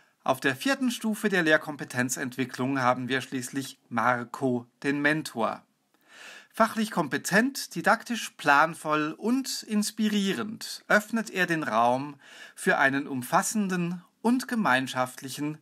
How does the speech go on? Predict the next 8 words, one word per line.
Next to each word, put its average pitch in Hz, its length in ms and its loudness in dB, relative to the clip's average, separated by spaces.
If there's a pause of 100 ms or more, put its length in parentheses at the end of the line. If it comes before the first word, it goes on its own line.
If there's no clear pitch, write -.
Lernprozess. 127 1000 -2 (720)
Die 156 80 -2
Vielfalt 226 520 2
an 160 200 -6
Perspektiven, 220 840 0
Vorkenntnissen 185 1000 0
und 240 300 0
Präferenzen 151 840 0